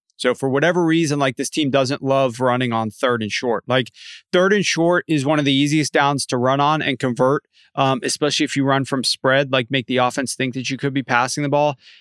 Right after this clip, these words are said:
They have the number one highest pass rate on third and short in the N F L. That's gonna be interesting. I think the third down battle here when Tampa has the ball is gonna be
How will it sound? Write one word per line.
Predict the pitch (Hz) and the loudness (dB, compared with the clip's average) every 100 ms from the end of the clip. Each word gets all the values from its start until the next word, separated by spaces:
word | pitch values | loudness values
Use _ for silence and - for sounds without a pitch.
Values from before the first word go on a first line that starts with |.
| _ _ | _ _
They | 175 190 | 2 2
have | 170 | 2
the | 170 | 0
number | 170 165 | 2 2
one | 165 143 | 0 0
highest | 139 151 156 - | 2 2 2 0
pass | 135 139 143 131 | 2 2 2 0
rate | 113 - | 0 0
on | 131 127 | 0 0
third | - 135 120 | 0 0 0
and | 117 | -2
short | 143 131 - | 0 -2 0
in | 131 | 0
the | 131 | 0
N | 127 | 0
F | 120 - | 0 0
L. | 135 117 104 _ _ | 2 2 -2 _ _
That's | 123 127 | 0 0
gonna | - 139 | 0 0
be | 135 135 | 2 0
interesting. | - - 127 | -2 -2 -2
I | 113 | -2
think | 135 | -4
the | 131 | -4
third | - 135 135 | 0 0 2
down | 135 135 | 2 2
battle | 131 131 131 | 2 4 2
here | 113 139 135 | 0 -2 0
when | 127 117 | 0 -2
Tampa | - 131 123 120 | -2 -2 0 0
has | 127 110 | 0 -2
the | 113 | -2
ball | 117 123 | 0 0
is | 123 | 0
gonna | 110 120 110 | -2 -4 -2
be | 117 113 | -2 -2